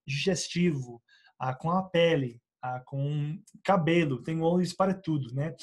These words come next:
Então, é, seria bom para você criar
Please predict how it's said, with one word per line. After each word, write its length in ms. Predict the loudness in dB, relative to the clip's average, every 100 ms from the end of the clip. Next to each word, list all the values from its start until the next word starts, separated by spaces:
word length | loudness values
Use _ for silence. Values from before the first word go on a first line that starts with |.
| -20 -18 -6
Então, 260 | 2 6
é, 160 | 6 4
seria 280 | 4 4 4
bom 300 | 6 6 4
para 220 | 4 2
você 320 | 4 2 0 0
criar 640 | 0 4 6 6 4 2